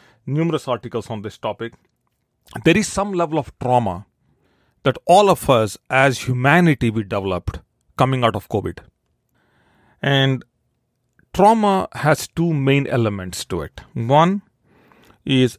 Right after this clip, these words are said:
a fear of survival, which we clearly saw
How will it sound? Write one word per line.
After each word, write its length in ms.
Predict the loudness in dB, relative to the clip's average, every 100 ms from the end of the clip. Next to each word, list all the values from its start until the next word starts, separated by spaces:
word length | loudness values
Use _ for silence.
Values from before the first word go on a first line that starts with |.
| -2
a 80 | -2
fear 340 | -2 2 4
of 180 | 4 0
survival, 600 | -4 -6 -4 -6 -8 -10 _ _ _ -8
which 240 | -8 0
we 80 | 0
clearly 440 | 2 4 4 4 0
saw 380 | -2 -4 -6